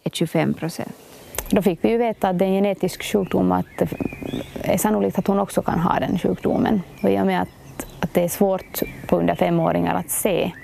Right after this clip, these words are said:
Speaker 2: om de har det eller inte, så måste hon ju testas för att vara säker på att, att har hon det eller inte. Allting i mig sa ju åt mig att hon inte är sjuk,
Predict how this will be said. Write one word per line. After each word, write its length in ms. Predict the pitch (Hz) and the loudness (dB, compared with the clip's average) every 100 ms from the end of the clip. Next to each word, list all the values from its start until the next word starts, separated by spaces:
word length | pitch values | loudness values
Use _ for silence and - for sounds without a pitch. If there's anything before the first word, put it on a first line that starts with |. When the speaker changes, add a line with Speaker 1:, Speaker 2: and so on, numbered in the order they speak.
| - - | -18 -2
Speaker 2:
om 160 | 185 180 | 0 2
de 160 | 180 | 2
har 200 | 160 92 | 2 2
det 80 | 87 | 2
eller 280 | - 92 - | 2 0 0
inte, 360 | 185 - - - - - - - - - - | -2 -2 -6 -6 -8 -16 -14 -14 -14 -14 -2
så 160 | - | 2
måste 260 | 175 175 180 | 2 2 2
hon 40 | |
ju 60 | 180 | 2
testas 600 | - - - 165 - - - - - | 2 0 0 0 -2 -2 -4 -6 -2
för 120 | - | 0
att 120 | - | 2
vara 160 | - 170 | 2 2
säker 380 | - 190 - - | 0 0 0 0
på 140 | - | 0
att, 200 | - - - - | 0 -4 -6 -4
att 120 | 196 | -2
har 180 | 202 - | 0 2
hon 140 | 202 | 2
det 60 | - | 2
eller 180 | - - | 0 0
inte. 280 | 214 - - - - - - - - - - - - - - - - - - - - - - - - - - - - - | -2 -4 -12 -18 -20 -20 -20 -20 -20 -20 -20 -18 -18 -16 -16 -16 -8 -8 -8 -10 -12 -10 -10 -12 -14 -16 -18 -18 -18 -2
Allting 640 | 226 254 - - 190 156 156 | 0 0 -2 0 2 4 2
i 40 | |
mig 240 | 151 160 | 2 0
sa 220 | - - - | 0 -2 0
ju 100 | - | -2
åt 160 | - | -2
mig 100 | - | -2
att 100 | - | -2
hon 160 | - 190 | 0 0
inte 180 | 190 - | 0 0
är 40 | |
sjuk, 340 | - - - | 0 -2 -2